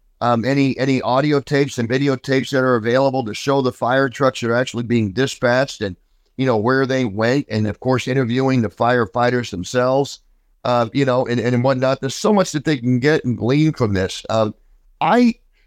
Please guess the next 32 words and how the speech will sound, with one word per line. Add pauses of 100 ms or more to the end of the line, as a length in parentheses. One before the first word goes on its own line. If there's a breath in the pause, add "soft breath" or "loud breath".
(100)
you
know,
I
wonder
how
this
fire
started, (320)
like
the
one
in
Canada,
like
the
one
in
Australia (240)
that
burned
the
entire
continent,
Australia. (480)
I'm,
I'm
amazed
at
what
happened
with
that.